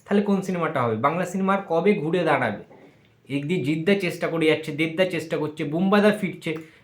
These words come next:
এটা তো একটা ভালো সময় যাচ্ছে বাংলা সিনেমার, বাংলা ছবির। এবং দেবদা যে বাংলা ছবির জন্য ভাবেন, চিন্তা করেন, বাংলার বক্স অফিসটা যাতে খুব ভালো হয়,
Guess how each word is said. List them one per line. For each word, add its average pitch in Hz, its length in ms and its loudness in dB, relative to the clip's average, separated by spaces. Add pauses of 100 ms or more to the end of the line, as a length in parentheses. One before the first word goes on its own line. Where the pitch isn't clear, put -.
(240)
এটা 185 160 0
তো 240 100 2
একটা 226 240 2 (120)
ভালো 185 280 4
সময় 220 380 6
যাচ্ছে 185 300 2
বাংলা 143 320 0
সিনেমার, 98 360 -6 (200)
বাংলা 143 240 -2
ছবির। 127 320 -6
এবং 190 260 2
দেবদা 165 300 -2
যে 202 120 4
বাংলা 160 260 -2
ছবির 180 260 -6
জন্য 190 280 -2
ভাবেন, 143 400 2 (280)
চিন্তা 165 340 0
করেন, 170 320 4
বাংলার 156 360 0
বক্স 147 260 -4
অফিসটা 160 260 -10
যাতে 170 180 -4
খুব 175 220 -8
ভালো 147 300 0
হয়, 143 180 4